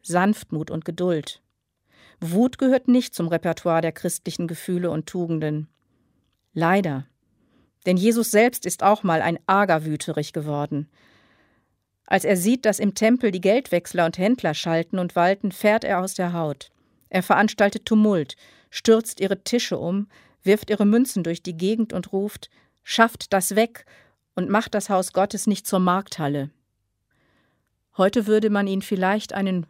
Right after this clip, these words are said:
Wutbürger nennen. Der Begriff feiert in diesem Jahr zehnjährigen Geburtstag. Als Wutbürger wurden damals die Leute etikettiert, die in Stuttgart gegen den Bau des neuen Megabahnhofs protestierten,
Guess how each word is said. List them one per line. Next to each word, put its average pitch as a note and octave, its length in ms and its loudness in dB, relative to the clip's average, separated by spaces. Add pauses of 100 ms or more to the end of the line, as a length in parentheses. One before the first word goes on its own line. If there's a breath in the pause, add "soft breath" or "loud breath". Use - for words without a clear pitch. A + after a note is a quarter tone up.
Wutbürger E3 720 -2
nennen. D3+ 440 -2 (1000)
Der F3+ 60 0
Begriff G3+ 320 2
feiert A#3+ 380 0
in G#3+ 100 0
diesem A3+ 280 2
Jahr G#3+ 220 0
zehnjährigen G3+ 680 0
Geburtstag. F#3+ 800 -4 (640)
Als F#3+ 260 0
Wutbürger G#3+ 760 0 (280 loud breath)
wurden G3+ 220 0
damals G#3+ 420 2
die A3 100 -2
Leute G#3 320 2
etikettiert, G#3 840 -4
die F#3+ 80 -4
in G3 100 0
Stuttgart G#3+ 580 -2
gegen G#3 240 0
den F#3+ 180 0
Bau F#3 220 2
des G3 180 -2
neuen F#3+ 360 0
Megabahnhofs D#3 720 -2
protestierten, D#3+ 840 -8